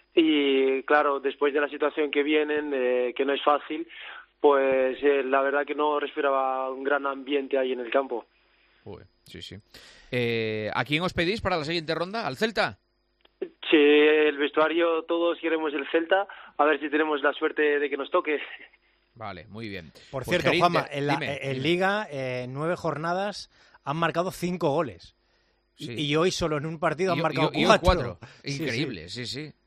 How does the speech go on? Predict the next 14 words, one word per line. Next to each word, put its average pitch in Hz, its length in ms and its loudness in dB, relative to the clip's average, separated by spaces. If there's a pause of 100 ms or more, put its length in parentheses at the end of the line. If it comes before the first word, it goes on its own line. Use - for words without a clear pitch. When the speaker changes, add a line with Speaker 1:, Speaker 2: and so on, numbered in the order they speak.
(180)
Speaker 2:
Bueno, 107 200 -10
pues 92 120 -10
nada. 139 280 -8 (720)
Increíble 120 500 -2
lo 113 160 0
de 113 360 -4 (100)
cómo 147 200 -2
funciona 160 440 -2
el, 156 100 -2
el 147 140 -2
Orense 165 320 0
en 151 100 -6
Copa 190 320 -2
y, 175 40 0